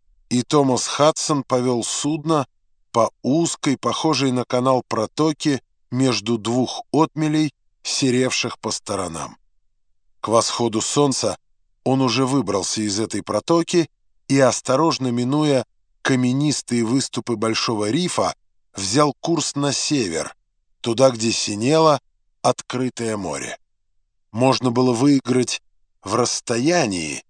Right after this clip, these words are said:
пройдя вдоль рифа с внутренней стороны, но там путь был бы опаснее.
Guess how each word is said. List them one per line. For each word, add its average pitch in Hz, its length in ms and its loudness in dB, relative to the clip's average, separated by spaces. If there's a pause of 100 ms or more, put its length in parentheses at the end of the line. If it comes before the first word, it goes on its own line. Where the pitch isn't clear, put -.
(200)
пройдя 120 420 2
вдоль 107 360 0
рифа 131 420 0 (160)
с - 200 -6
внутренней 131 580 2
стороны, 127 640 -2 (720)
но 110 240 -2 (100)
там 175 300 4
путь 170 320 -4 (180)
был 135 240 -2
бы 135 160 -2
опаснее. - 720 -6